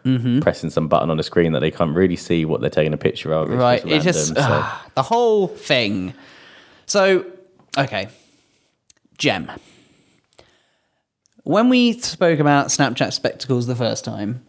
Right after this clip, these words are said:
Speaker 1: you were like, "This is gonna be the thing."
Speaker 2: Yeah.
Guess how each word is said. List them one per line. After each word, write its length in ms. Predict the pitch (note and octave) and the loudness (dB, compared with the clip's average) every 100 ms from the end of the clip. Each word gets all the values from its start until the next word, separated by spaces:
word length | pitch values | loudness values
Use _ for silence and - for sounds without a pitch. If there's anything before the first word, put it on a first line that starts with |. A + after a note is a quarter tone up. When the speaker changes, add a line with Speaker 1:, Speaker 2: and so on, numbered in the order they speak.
| _ _ | _ _
Speaker 1:
you 200 | C#3 D3 | 0 2
were 80 | C#3+ | 4
like, 460 | B2+ B2 B2 - - _ _ _ _ _ - | 4 4 2 -6 -18 _ _ _ _ _ -6
"This 200 | D3 C3 | -2 0
is 80 | C3 | 2
gonna 160 | B2+ | 2
be 120 | A#2+ | 2
the 80 | G#2+ | -2
thing." 360 | - B2 A2 - _ _ _ | -4 -6 -6 -12 _ _ _
Speaker 2:
Yeah. 220 | - - | -2 -2